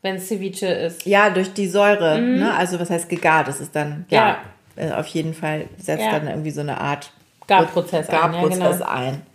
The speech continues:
Speaker 2: Fermentierung.
Speaker 1: Ja,
Speaker 2: <laughs>
Speaker 1: genau.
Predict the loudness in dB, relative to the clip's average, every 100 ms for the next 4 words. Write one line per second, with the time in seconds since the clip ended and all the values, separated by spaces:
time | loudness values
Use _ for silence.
0 | _ _ _ _ -6 -2 0 -2 -4 0
1 | 0 0 -4 2 6 6 4 0 -2 0
2 | 2 2 2 -2 -4